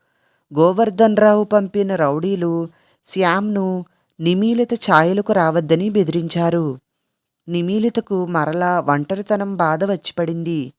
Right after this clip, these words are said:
వీధి చివర ఉండే మదన్తో పరిచయమైంది.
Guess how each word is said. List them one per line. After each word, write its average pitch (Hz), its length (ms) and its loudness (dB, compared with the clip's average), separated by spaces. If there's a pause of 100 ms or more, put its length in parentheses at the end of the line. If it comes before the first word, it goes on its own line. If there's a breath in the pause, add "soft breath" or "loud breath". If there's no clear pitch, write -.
(1400)
వీధి 208 280 2
చివర 226 320 2
ఉండే 220 340 4
మదన్తో 185 520 2
పరిచయమైంది. 175 1040 0